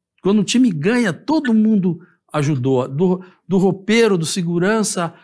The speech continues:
até o presidente, todo mundo contribuiu. Então, é, eu não, eu não acho que seja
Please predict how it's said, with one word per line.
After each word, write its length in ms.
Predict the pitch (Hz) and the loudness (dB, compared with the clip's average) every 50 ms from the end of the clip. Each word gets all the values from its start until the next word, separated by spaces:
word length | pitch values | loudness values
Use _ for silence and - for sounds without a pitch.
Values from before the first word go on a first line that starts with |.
| _ _ _ | _ _ _
até 180 | - 151 - 208 | -10 -4 -2 -2
o 80 | 226 | -2
presidente, 540 | 226 233 214 185 190 160 175 170 160 - - | 0 0 0 0 0 0 0 -2 -2 -4 -4
todo 180 | 254 277 269 262 | -4 -2 0 2
mundo 220 | 240 240 240 214 | 2 2 2 0
contribuiu. 640 | 214 214 196 226 202 180 185 175 180 185 160 - - _ _ _ _ _ - - | 0 -2 -2 -2 -2 -2 -2 0 0 -2 -2 -6 -10 _ _ _ _ _ -14 -14
Então, 280 | 143 - 214 240 262 | -8 -4 -2 -2 -2
é, 200 | 247 220 208 214 220 214 - - | -4 -6 -10 -4 -4 -4 -4 -4
eu 160 | - 247 277 | -6 -8 -6
não, 200 | 302 320 302 269 | -6 -4 -4 -4
eu 120 | 262 254 254 | -2 -2 0
não 260 | 269 262 247 240 233 | 0 0 0 0 0
acho 260 | 233 240 226 - 196 | -2 -2 -2 -4 -4
que 60 | 190 | -4
seja 560 | - - 220 208 190 202 190 180 160 135 123 | -4 -2 -2 0 0 0 -2 -2 -4 -4 -8